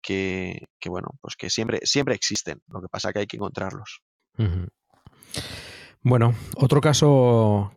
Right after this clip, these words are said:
Speaker 2: que, que nos preguntan mucho es, eh, eh, cuando tienes el parking en, en otro edificio. Es decir, ahí se suele dar, eh, que tienes el,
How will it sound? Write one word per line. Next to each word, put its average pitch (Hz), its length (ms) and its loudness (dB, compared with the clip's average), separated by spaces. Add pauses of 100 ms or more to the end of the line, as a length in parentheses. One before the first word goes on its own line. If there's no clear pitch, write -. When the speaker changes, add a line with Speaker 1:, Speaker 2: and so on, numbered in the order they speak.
Speaker 2:
que, 95 1080 0
que 95 160 0
nos 90 160 -4
preguntan 104 400 2
mucho 120 440 2
es, 104 320 0
eh, 87 560 -4 (140)
eh, 90 400 -10
cuando 104 260 0
tienes 107 260 2
el 107 120 2
parking 113 480 0
en, 92 800 -4 (180)
en 101 180 -2
otro 101 200 2
edificio. 95 500 0
Es 90 80 -12
decir, 90 320 -4
ahí 90 340 -4 (720)
se - 140 -8
suele 92 280 0
dar, 117 280 0 (480)
eh, 90 300 -6 (380)
que 87 640 -6
tienes 90 360 -4
el, 92 580 -6